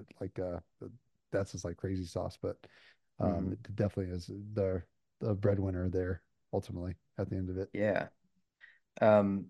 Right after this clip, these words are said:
Speaker 2: I wanna mention this too, because I feel like it's important. Um, if anyone listening is, um, like, getting into running for weight loss, like I sort of was at the beginning, that's not my motivation now,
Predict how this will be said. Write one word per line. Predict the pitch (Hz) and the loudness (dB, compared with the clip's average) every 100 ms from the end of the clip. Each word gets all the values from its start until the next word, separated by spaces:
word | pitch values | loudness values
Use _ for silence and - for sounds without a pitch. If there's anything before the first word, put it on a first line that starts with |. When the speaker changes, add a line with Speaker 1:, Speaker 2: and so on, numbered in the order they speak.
| - | 2
Speaker 2:
I | 120 | 8
wanna | 143 190 | 10 10
mention | 170 165 143 | 10 8 6
this | 120 - | 6 6
too, | 127 123 110 | 8 8 8
because | 104 104 | 4 4
I | 104 | 4
feel | 127 | 6
like | 117 110 | 6 6
it's | 107 | 0
important. | 101 92 107 101 95 92 - | -2 2 4 6 4 -4 -4
Um, | - 95 92 90 | 0 0 0 -2
if | 104 | 2
anyone | 113 117 113 107 | 4 8 8 8
listening | 104 101 104 98 | 4 4 2 2
is, | 92 87 - - - _ _ _ _ - | 2 0 -4 -8 -10 _ _ _ _ -2
um, | 90 90 87 87 85 - | 0 2 2 -2 -4 -2
like, | 82 82 - _ _ _ _ - _ | -2 -2 -12 _ _ _ _ -20 _
getting | - 101 104 | 4 6 6
into | 98 | 4
running | 95 98 98 | 4 4 2
for | - | 0
weight | 92 92 92 | 0 0 2
loss, | 95 92 90 | 2 2 0
like | 87 | 2
I | 85 85 | 0 0
sort | 98 92 | 0 0
of | |
was | 90 87 | 0 -2
at | 90 | -4
the | 87 | -6
beginning, | 92 90 87 90 | -4 -2 -2 2
that's | - - | 4 6
not | 160 131 | 6 8
my | |
motivation | 110 110 107 107 107 95 | 8 8 8 6 4 2
now, | 90 95 107 117 | 4 6 6 4